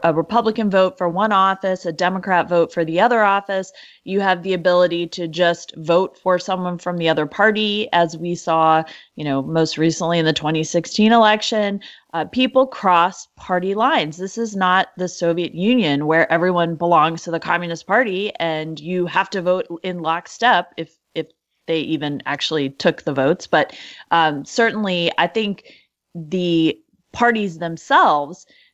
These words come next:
don't realize, or the parties do, but the, the individual Republicans and individual Democratic voters, they don't understand that if they advance this type of thinking, that they're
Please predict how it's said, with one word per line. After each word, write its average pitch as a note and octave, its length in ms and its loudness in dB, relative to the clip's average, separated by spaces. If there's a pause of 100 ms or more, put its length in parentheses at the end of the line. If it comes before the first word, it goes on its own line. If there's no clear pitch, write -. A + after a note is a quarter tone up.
(140)
don't G#3+ 280 2
realize, E3 800 -2 (340)
or F#3 220 0
the C4+ 140 -4
parties G#3+ 460 0
do, D3+ 160 -10
but F#3 180 -4
the, F#3 300 -10
the F#3 180 -6
individual F#3+ 540 0
Republicans F3+ 720 0
and D#3 120 -8
individual E3 540 -2
Democratic E3 560 0
voters, E3 680 0 (300)
they A3 100 0
don't A#3+ 220 2
understand G3+ 720 -4
that E3+ 180 0
if G3 300 -4
they E3+ 340 0 (300)
advance G3+ 580 2
this G#3 440 -2
type G3+ 520 0
of D#3+ 180 0 (160)
thinking, F#3 600 -2 (360)
that G3+ 200 2
they're E4+ 240 6